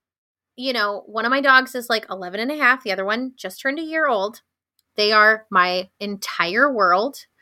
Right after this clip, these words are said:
And if anything, especially my older dog, he is my soulmate. And I know this. And my partner also knows this. <laughs> I'm like, "Sorry, this is my soulmate." So,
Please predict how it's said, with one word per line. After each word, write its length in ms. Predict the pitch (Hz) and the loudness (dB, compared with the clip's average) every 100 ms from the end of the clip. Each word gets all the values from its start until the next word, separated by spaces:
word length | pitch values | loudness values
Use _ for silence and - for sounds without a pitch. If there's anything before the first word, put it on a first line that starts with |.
| _ _ _ | _ _ _
And 100 | 220 | -4
if 160 | 220 - - | -4 -6 -4
anything, 480 | 233 277 277 285 226 | -2 -2 -2 -4 -4
especially 800 | 220 - 208 233 285 294 311 - _ _ _ - | -10 -4 -4 -2 -4 -4 -6 -12 _ _ _ -2
my 200 | 220 226 | 0 0
older 320 | 226 214 196 | -4 -6 -8
dog, 320 | 180 151 196 _ | -6 -8 -10 _
he 240 | - 220 | -16 -8
is 180 | 214 233 | -8 -4
my 160 | 277 294 | -4 -4
soulmate. 920 | 269 - - 214 190 170 214 262 - _ _ _ _ | -6 -6 0 0 0 -4 -6 -8 -14 _ _ _ _
And 140 | 208 | -2
I 120 | 202 226 | 2 2
know 220 | 208 190 | 2 0
this. 400 | 190 220 262 - - - _ | 0 -2 -4 -10 -16 -20 _
And 200 | 220 226 | -2 0
my 120 | 226 208 | 0 0
partner 440 | - 196 233 247 | 0 0 2 4
also 300 | 190 196 190 | 4 2 -4
knows 260 | 180 175 - | -6 -8 -4
this. 400 | 214 285 - - _ | -2 -4 -10 -20 _
<laughs> 140 | - 262 | -8 -2
I'm 60 | |
like, 240 | 240 240 - _ _ | 2 0 -2 _ _
"Sorry, 500 | - 214 240 202 196 196 | -8 0 2 2 -4 -10
this 120 | 202 | -10
is 160 | 196 | -8
my 120 | 180 170 | -8 -8
soulmate." 480 | - 165 170 170 _ _ | -8 -10 -12 -16 _ _
So, 340 | - 151 - | -14 -12 -12